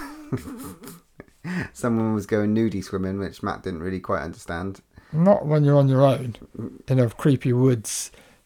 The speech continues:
Speaker 2: I'm going for a walk after dinner. Hmm, might just stop here and take all my clothes off and go swimming. Bit weird.
Speaker 1: Just an opportunity for the guy to run off with her clothes and play a bit of a trick.
Speaker 2: Creepy.
Speaker 1: However, the trick gets on him and he ends up roped up, side down,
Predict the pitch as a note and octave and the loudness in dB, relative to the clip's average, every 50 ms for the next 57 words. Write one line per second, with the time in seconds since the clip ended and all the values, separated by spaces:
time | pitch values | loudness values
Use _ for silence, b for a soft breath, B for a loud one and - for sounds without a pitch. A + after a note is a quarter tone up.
0 | b - C3+ C3 B2 E3+ D#3+ D#3 C#3 - D3+ C#3+ C3+ C3+ D3 D3+ C#3+ B2+ - - | b 0 2 6 8 8 8 8 6 4 0 2 4 6 6 6 6 6 6 4
1 | C3+ B2 A2+ - C#3 B2 B2 C#3 B2 A#2 A#2 A2+ A2 - _ _ - D4 D#4 A#3+ | 4 4 4 2 2 4 4 4 4 4 2 0 -2 -6 _ _ -8 -4 0 0
2 | D#3+ A2+ G2 _ _ - - A#2+ A#2 A2+ - C3 - - - - C#3+ B2+ - F#3 | 0 0 -2 _ _ -6 -4 -2 -2 -2 -4 -6 -6 -4 0 0 0 2 4 4
3 | F3+ D#3+ B2 - - - D3+ C3+ - - D3 C#3+ D#3 D#3+ E3 - G#3 G#3+ G#3 F3 | 4 4 2 0 0 0 0 2 2 2 2 2 2 2 2 4 4 6 6 4
4 | C#3 A2+ - - B2 A#2 B2 B2+ C#3 - - G#3+ G#3+ F3 A#2 G#2+ - b b b | 2 -2 -2 -4 -4 -2 0 0 0 2 2 4 4 4 4 0 -4 b b b
5 | b b b b b b b b - - - - - A2 A2 G2+ G2+ A#2+ C#3 - | b b b b b b b b 0 0 0 0 0 -2 -2 0 0 0 -2 -4
6 | b b b b b b b - - - - A#2+ - - G#2 G#2 G2+ F#2+ - - | b b b b b b b -18 -10 -6 -6 -6 -6 -6 -4 -4 -4 -4 -4 -6
7 | - G2+ F#2 D#2+ F#2 - - F2+ F#2 - G2+ F#2+ F#2+ F#2 - - F#2 F2+ F2 F#2 | -6 -6 -4 -6 -6 -8 -8 -8 -4 -2 0 0 -2 -2 -4 -6 -6 -6 -4 -4
8 | G2 F#2+ F#2+ F#2+ F#2 - - F2+ F2 - - F#2+ F#2 F2+ F#2 - E2+ E2+ E2+ E2+ | -4 -2 -2 -4 -4 -6 -8 -8 -8 -6 -6 -6 -4 -6 -6 -8 -8 -8 -8 -8
9 | - - - - F#2+ E2+ E2 F2 E2 D2 D2+ - - - F2+ E2 - - - - | -10 -14 -12 -10 -8 -8 -6 -6 -6 -8 -8 -10 -8 -6 -6 -6 -8 -10 -8 -4
10 | - C#3 B2+ - - A#2 A#2 A#2+ - - G#2 A2 B2 A#2+ F#2+ F#2 F#2 G2 G2 G2 | -4 -4 -2 -2 -4 -6 -6 -6 -4 0 2 4 4 4 4 2 -2 -2 -2 -4
11 | F#2+ - - A#2+ - - A2 - - - G#2 G2 G2+ G#2 F#2 F2 F2+ F#2+ G2 G2 | -4 -4 -4 -4 -2 -2 -4 -4 -4 -4 -6 -4 -4 -4 -4 -4 -4 -4 -2 -2
12 | G2 G2+ F#2+ F#2+ G2+ - - - _ - F#2+ G2+ G#2+ A2 A2 - - - A2+ G#2 | -4 -4 -4 -2 -2 -4 -4 -6 _ -12 -6 -2 0 0 0 -2 -4 -4 -2 -2
13 | - - - _ _ _ _ _ _ _ _ _ _ _ _ - - - - A2+ | -2 -4 -8 _ _ _ _ _ _ _ _ _ _ _ _ -20 -8 -2 0 2
14 | G#2+ G#2 G2 F#2 F#2 F#2+ F#2 F2 F2 F#2 G2+ A2 | 2 2 2 0 0 0 -2 -4 -4 -6 -8 -10